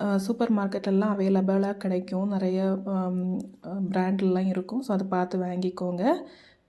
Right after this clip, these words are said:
அடுத்தது பேக்கிங் சோடா வந்து பார்த்தீங்கன்னா கால் ஸ்பூன் அளவுக்கு சேர்த்துக்கோங்க. அடுத்தது கொக்கோ பவுடர். கொக்கோ பவுடர் இது பார்த்தீங்கன்னா, நான் ஹெர்ஷி, ஆ, உள்ள கம்பெனியில் உள்ள கொக்கோ பவுடர் தான் சேர்த்துக்கிறேன். ரெண்டு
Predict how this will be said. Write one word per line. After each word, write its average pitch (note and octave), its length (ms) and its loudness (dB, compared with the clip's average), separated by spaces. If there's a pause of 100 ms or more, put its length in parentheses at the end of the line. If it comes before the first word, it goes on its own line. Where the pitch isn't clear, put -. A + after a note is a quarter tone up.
(240)
அடுத்தது A3 540 2
பேக்கிங் A3+ 380 6 (100)
சோடா G#3+ 340 2
வந்து G#3 80 2
பார்த்தீங்கன்னா F#3+ 540 2
கால் A3 260 2
ஸ்பூன் A3+ 260 0
அளவுக்கு F#3 480 0
சேர்த்துக்கோங்க. F3+ 640 -2 (800)
அடுத்தது G#3+ 640 0 (580)
கொக்கோ A#3 300 4
பவுடர். F#3 360 0
கொக்கோ A3 280 -2
பவுடர் A3+ 320 0
இது G3+ 80 -4
பார்த்தீங்கன்னா, F#3+ 420 2
நான் B3 180 0
ஹெர்ஷி, G3+ 420 0 (280)
ஆ, F#3+ 80 -2 (200)
உள்ள F3+ 320 0
கம்பெனியில் F#3+ 480 0
உள்ள F3+ 120 2 (100)
கொக்கோ F#3 240 -4
பவுடர் F#3 320 -2
தான் G3 120 -4
சேர்த்துக்கிறேன். F#3+ 460 -2 (440)
ரெண்டு A#3+ 300 6